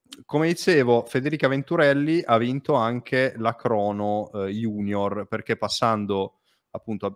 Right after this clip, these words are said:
chiudendo con le gare di oggi, eh, tornando, facendo un passo indietro all'inizio di questi europei, da adesso in poi andiamo in ordine cronologico in avanti,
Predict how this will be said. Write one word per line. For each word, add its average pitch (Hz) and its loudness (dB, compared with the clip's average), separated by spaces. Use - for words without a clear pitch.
chiudendo 110 -2
con 104 -4
le 107 -2
gare 113 2
di 123 0
oggi, 110 0
eh, 92 -8
tornando, 110 -2
facendo 107 -8
un 101 -12
passo - -8
indietro 107 -2
all'inizio 110 -2
di 98 0
questi 110 -6
europei, 113 0
da 101 -2
adesso 104 -4
in 107 -6
poi 107 0
andiamo 104 -4
in 107 -4
ordine 107 0
cronologico 107 2
in 107 0
avanti, 113 4